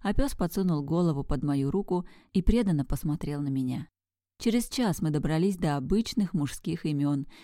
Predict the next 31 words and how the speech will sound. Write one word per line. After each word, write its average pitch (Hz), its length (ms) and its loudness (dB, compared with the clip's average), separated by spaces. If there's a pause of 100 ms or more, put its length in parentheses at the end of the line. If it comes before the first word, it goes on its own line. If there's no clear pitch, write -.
(180)
и 170 100 2
я 214 160 4
наобум 165 420 2
ляпнула: 135 540 -2 (340)
«Ну 240 120 10
не 269 160 10
Фёдор 269 400 2
же 220 140 2
ты 214 100 0
какой-нибудь!» 151 680 0 (520)
«Гав, 208 240 6
гав!» — - 360 4 (220)
радостно 165 460 0
согласился 147 680 -2 (160)
Фёдор. 143 460 -2 (500)
«Обалдеть, 202 800 8
вот 214 140 4
это 233 160 2
фантазия 156 600 2
у 147 80 2
народа!» 147 460 0 (300)
«Рррр! - 720 2 (280)
Да 196 160 0
ладно 208 360 2
тебе, 151 200 -2
я 170 200 0
же 175 80 0
не 190 200 2
обидна, 185 600 0
только 233 240 -2
удивлена. 233 580 4